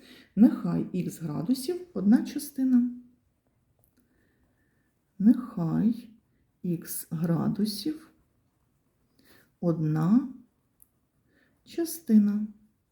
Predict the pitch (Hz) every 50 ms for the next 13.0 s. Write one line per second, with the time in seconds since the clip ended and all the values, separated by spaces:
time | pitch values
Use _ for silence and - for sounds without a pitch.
0 | _ _ _ _ _ _ _ _ _ _ _ _ _ _ _ _ _ _ _ _
1 | _ _ _ _ - 359 349 262 180 175 175 165 160 160 170 214 262 - - -
2 | - - _ _ _ _ _ _ _ _ _ _ _ _ _ _ _ _ _ _
3 | _ _ _ _ _ _ _ _ _ _ _ _ _ _ _ _ _ _ _ _
4 | _ _ - 185 196 190 202 226 220 185 165 160 185 185 175 185 208 233 247 -
5 | - - - 277 277 285 294 302 302 - - _ _ _ _ _ _ _ _ _
6 | _ _ _ _ _ _ _ _ _ _ _ _ _ _ _ _ _ _ _ _
7 | _ _ _ _ _ _ _ _ _ _ _ _ _ _ _ _ _ _ _ _
8 | - 262 294 285 - - - 190 175 160 151 156 160 185 226 269 269 - - -
9 | - _ _ _ _ _ _ _ _ _ _ _ _ _ _ _ _ _ _ _
10 | _ _ _ _ _ _ _ _ _ _ _ _ _ _ _ _ _ _ _ _
11 | _ _ _ _ _ _ _ _ _ _ _ _ - 233 254 311 320 - - -
12 | - 165 156 151 143 - - - 202 220 247 247 - - - 294 302 311 311